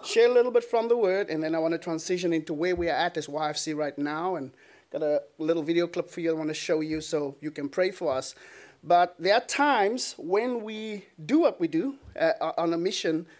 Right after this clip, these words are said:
you, you feel pretty excited. You say, "Yes, Lord, thank you for allowing us to be part of this." And I heard that a lot this morning. Tori shared during the worship as well that we are honored to be part of this, right?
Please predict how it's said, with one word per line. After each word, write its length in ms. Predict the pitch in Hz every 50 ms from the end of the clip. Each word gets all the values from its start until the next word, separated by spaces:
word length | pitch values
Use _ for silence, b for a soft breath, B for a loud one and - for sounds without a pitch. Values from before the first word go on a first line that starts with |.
| b b b b
you, 220 | 160 175 180 170
you 120 | 175 180 185
feel 260 | 175 - 240 233 220
pretty 320 | 226 - - 233 214 226
excited. 580 | 208 180 - - - - 196 220 202 170 139 -
You 60 | 147
say, 160 | 147 - -
"Yes, 320 | 175 185 190 214 208 - -
Lord, 180 | 185 190 185
thank 360 | 185 - - 196 208 220 214 -
you 80 | 208
for 160 | 196 - 190 170
allowing 500 | 160 156 151 165 180 190 202 196 185 175
us 200 | 170 156 156 -
to 60 | 160
be 120 | 139 147
part 320 | 139 - - 214 220 240 240
of 160 | 202 156 135
this." 260 | 143 147 151 - - B B B B B B B B
And 140 | - 160 165
I 60 | 160
heard 240 | 156 175 202 214 175
that 160 | 190 175 175 -
a 60 | 160
lot 260 | 165 165 175 185 -
this 160 | 170 160 -
morning. 360 | 151 160 156 170 170 165 151
Tori 280 | 151 - 185 170 180 170
shared 320 | 160 - - 170 165 165
during 220 | 147 160 151 151 156
the 80 | 151
worship 340 | 143 151 180 185 185 208 190
as 140 | 165 156 151
well 240 | 156 156 165 165 156
that 200 | 156 147 143 B B B B B B
we 160 | - 165 185 185
are 80 | 165 -
honored 480 | 208 240 294 294 220 - - - -
to 60 | 175
be 120 | 156 160 160
part 300 | 160 - 180 170 170 160
of 140 | 151 135 135
this, 180 | 139 131 -
right? 340 | 143 143 151 170 190 233 233